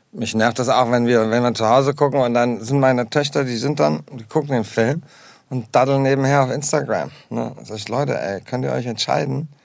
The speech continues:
Entweder gucken wir hier gemeinsam einen Film oder ihr daddelt. Aber wenn ihr daddelt, dann geht bitte raus, weil das irritiert mich“, ne?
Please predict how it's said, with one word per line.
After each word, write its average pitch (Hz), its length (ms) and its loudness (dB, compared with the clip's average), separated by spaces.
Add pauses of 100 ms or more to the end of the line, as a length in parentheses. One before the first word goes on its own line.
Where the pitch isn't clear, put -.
(380)
Entweder 127 300 2
gucken 147 260 -2
wir 139 60 4
hier 131 220 4
gemeinsam 123 400 2
einen 107 100 -2
Film 127 480 2 (120)
oder 135 320 4
ihr 135 180 -2
daddelt. 110 400 0
Aber 104 240 -2
wenn 131 100 0
ihr 151 120 0
daddelt, 151 420 2
dann 120 160 -2
geht 120 180 -6
bitte 117 160 -6
raus, 117 300 0
weil 92 100 -4 (380)
das 98 180 -8
irritiert - 520 -8
mich“, - 220 -20 (140)
ne? 107 160 -14